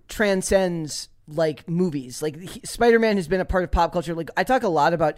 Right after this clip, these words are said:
how do these companies make their money if they're not making their money off the movies.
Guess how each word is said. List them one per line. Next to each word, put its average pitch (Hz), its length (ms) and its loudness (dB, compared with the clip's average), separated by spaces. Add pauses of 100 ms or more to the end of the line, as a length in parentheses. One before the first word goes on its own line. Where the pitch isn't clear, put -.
(160)
how 190 160 6
do 202 80 2
these 208 180 -4
companies 170 400 -2
make 151 200 -4
their 156 100 -4
money 147 500 -6
if 147 100 -12
they're 165 120 -4
not 165 180 -2
making 165 280 -4
their 160 100 0
money 156 280 -2
off 139 160 -4
the 143 80 -8
movies. 147 320 -6